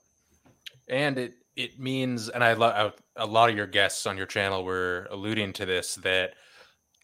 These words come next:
uh, you know, at the highest level of thinking, yes, of course, you're gonna have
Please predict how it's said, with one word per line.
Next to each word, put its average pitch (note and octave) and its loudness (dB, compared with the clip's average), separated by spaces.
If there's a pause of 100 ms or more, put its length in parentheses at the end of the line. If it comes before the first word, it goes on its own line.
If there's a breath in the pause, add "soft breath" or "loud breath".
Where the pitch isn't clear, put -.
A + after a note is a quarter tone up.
(140)
uh, C#3+ -4
you D#3 0
know, B2 6
at - 2
the A#2 -4
highest A#2+ 4
level B2 8
of A#2+ -2
thinking, A2 -4
yes, A2 0
of G#2 -12
course, A2 0
you're G2+ -6
gonna G2 -4
have F#2 0